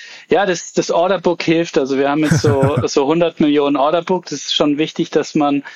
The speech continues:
Speaker 1: sagen wir mal, weiß, was man abarbeiten muss. Und die, die Aufgabe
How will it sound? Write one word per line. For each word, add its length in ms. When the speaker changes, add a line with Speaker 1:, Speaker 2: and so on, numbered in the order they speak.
Speaker 1:
sagen 260
wir 160
mal, 400
weiß, 360
was 160
man 100
abarbeiten 720
muss. 240
Und 340
die, 320
die 100
Aufgabe 800